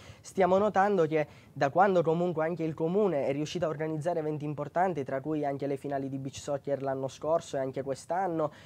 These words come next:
ehm, le finali di pallamano, ehm, notiamo come l'affluenza di pubblico e anche dalle immagini in sovraimpressione si può notare come, eh, sia stata davvero positiva.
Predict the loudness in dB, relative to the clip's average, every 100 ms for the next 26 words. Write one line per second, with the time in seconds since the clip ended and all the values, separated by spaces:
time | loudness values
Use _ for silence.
0 | -10 -2 2 4 4 4 2 0 0 0
1 | 0 -2 -2 -2 -2 0 0 0 -2 -2
2 | 0 -2 -4 -20 -20 -4 2 2 2 -2
3 | -6 2 4 6 4 4 4 4 4 2
4 | 2 0 4 4 4 0 0 0 2 2
5 | 4 2 2 2 2 2 2 0 0 -2
6 | -2 -2 -2 -2 -4 0 0 0 -2 -6
7 | -4 -2 2 2 2 2 0 0 -2 -6
8 | -16 -4 0 2 0 -4 0 2 4 4
9 | 4 4 2 2 2 2 2 4 4 2
10 | -4 -8 -4 -4 -4